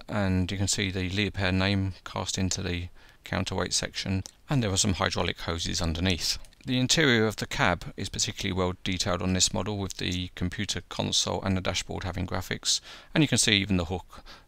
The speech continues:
um, is well detailed when looked up close. Now we'll check out the functionality of the chassis. The steering is notched on all of the axles, but the range of movement is good. Um,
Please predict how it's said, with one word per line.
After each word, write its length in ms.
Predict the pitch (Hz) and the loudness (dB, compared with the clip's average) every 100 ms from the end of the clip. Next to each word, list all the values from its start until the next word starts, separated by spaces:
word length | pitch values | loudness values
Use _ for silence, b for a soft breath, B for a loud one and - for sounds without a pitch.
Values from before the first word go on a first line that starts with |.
| - | -6
um, 160 | 87 | -4
is 160 | 85 92 | -4 -2
well 160 | 90 87 | -2 -2
detailed 520 | 85 85 90 82 82 | -4 -4 -2 -4 -2
when 140 | 82 | -2
looked 240 | 82 - - | -4 -8 -12
up 80 | - - | -12 -4
close. 400 | 123 85 - - B B B B B B B B _ - | -2 2 2 0 B B B B B B B B _ -2
Now 220 | 151 139 | 2 2
we'll 120 | 123 | 2
check 280 | - 113 - | 0 0 0
out 200 | 104 95 | -2 0
the 160 | 107 98 | -2 0
functionality 720 | 104 101 - 98 95 - 101 | 0 0 0 2 2 0 -4
of 100 | 95 | -4
the 60 | |
chassis. 580 | 98 123 120 - 78 - - B B B B B B B _ - - - | -2 0 0 -2 -4 -10 -18 B B B B B B B _ -20 -14 -4
The 160 | 131 | 2
steering 460 | - - 175 151 143 | 4 6 6 6 6
is 200 | 135 107 | 4 4
notched 480 | 127 - - - - - - | 2 2 2 2 -2 -8 -6
on 320 | 123 135 117 - - - | -2 0 -2 -4 -12 -4
all 200 | 131 107 | -2 0
of 60 | |
the 100 | 101 | 0
axles, 440 | 85 - - 67 - | -2 0 -4 -2 -4
but 160 | - | -4
the 100 | - | 0
range 220 | 110 110 | 4 4
of 120 | 98 104 | 2 0
movement 340 | 107 92 85 | 0 -2 -2
is 100 | - | -2
good. 300 | - 107 - - - 117 | -2 -4 -6 -12 -12 -6
Um, 460 | 110 98 98 - | -2 0 0 -2